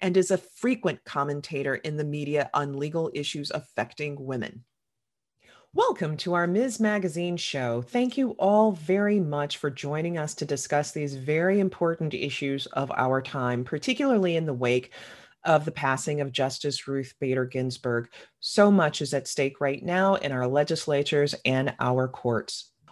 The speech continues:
Why are women's rights, women's equality, still important issues?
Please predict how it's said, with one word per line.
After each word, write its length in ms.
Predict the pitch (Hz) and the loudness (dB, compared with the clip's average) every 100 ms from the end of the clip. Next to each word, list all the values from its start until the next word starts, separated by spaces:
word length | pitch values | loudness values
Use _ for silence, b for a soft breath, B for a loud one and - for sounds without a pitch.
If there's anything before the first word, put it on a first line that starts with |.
| b | b
Why 480 | 233 262 392 466 480 | 2 8 10 8 8
are 160 | 247 233 | 6 6
women's 480 | 196 202 202 190 143 | 6 4 2 2 2
rights, 480 | 160 160 170 170 | 4 4 2 0
women's 300 | 185 208 208 | 2 6 4
equality, 880 | 190 - 170 180 196 170 139 135 131 _ - | 2 0 6 8 8 6 4 0 -2 _ -20
still 800 | - - 285 294 285 247 214 - _ _ _ _ _ | -14 -2 8 10 10 8 4 -2 _ _ _ _ _
important 540 | 196 196 190 165 156 | 2 4 4 2 2
issues? 540 | 135 123 - 92 - | -2 -2 -4 -6 -6